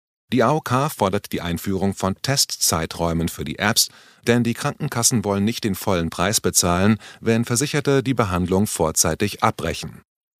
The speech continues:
Die Ergebnisse der Umfrage seien sehr erfreulich, meinte Anne-Sophie Geier vom Spitzenverband Digitale Gesundheitsversorgung. Knapp vierzig Prozent der NutzerInnen gaben an,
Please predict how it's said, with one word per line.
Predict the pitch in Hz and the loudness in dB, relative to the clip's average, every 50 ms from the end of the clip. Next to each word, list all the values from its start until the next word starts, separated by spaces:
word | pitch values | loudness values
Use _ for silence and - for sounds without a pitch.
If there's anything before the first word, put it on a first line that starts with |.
| _ _ _ _ - | _ _ _ _ -8
Die | 82 76 | -6 -6
Ergebnisse | 78 78 73 92 101 - - 120 117 - 123 | -6 -4 -2 -2 -2 0 0 2 2 4 4
der | 117 117 - | 2 2 2
Umfrage | 139 143 - - 131 127 131 139 143 | 0 -2 -2 0 0 0 2 2 0
seien | 120 127 120 127 139 143 | 0 0 0 0 0 0
sehr | - - 90 90 80 | 0 0 2 0 0
erfreulich, | 76 104 - - - 101 117 127 117 87 69 69 - - - - - - _ | 0 -2 -4 -2 0 2 2 4 4 2 0 -2 -8 -14 -16 -18 -20 -10 _
meinte | 92 107 117 135 - - 143 - - | 0 2 2 2 0 -2 -2 0 0
Anne-Sophie | 104 104 117 120 117 101 110 104 - - 107 107 | 0 2 2 0 0 0 -2 -2 -2 -2 -4 -2
Geier | - 95 85 87 92 98 104 - | -2 -2 0 0 0 0 -2 -2
vom | - - 98 98 | -2 -2 -2 -2
Spitzenverband | - - 90 82 - - 101 92 - 95 - 90 92 107 - - | -2 -2 -2 -2 0 0 0 0 -2 -2 -2 -2 -2 -2 -2 -4
Digitale | - 107 - 120 - - 92 80 80 82 82 | -6 -4 -4 -4 -4 -2 -4 -2 -2 -2 -2
Gesundheitsversorgung. | 95 87 - 101 - - - 80 76 - - 90 80 73 82 78 76 67 73 65 53 - _ _ _ _ _ _ _ _ _ _ - | -2 -2 0 0 0 0 0 -2 -2 -2 -2 -2 -2 0 -2 -2 -2 -4 -8 -12 -14 -18 _ _ _ _ _ _ _ _ _ _ -2
Knapp | - 143 135 - | 0 0 0 0
vierzig | - 180 - - 156 - | -2 -2 -2 -4 -6 -4
Prozent | - 110 - - 123 123 127 - | -4 0 0 2 2 0 0 0
der | 98 82 | 0 0
NutzerInnen | 80 90 90 - - 87 - 92 107 120 139 107 | 0 -2 -2 -2 -2 0 0 0 0 0 0 0
gaben | 90 78 78 82 85 73 | 0 -2 -2 -2 -4 0
an, | 73 101 123 139 | 2 2 2 2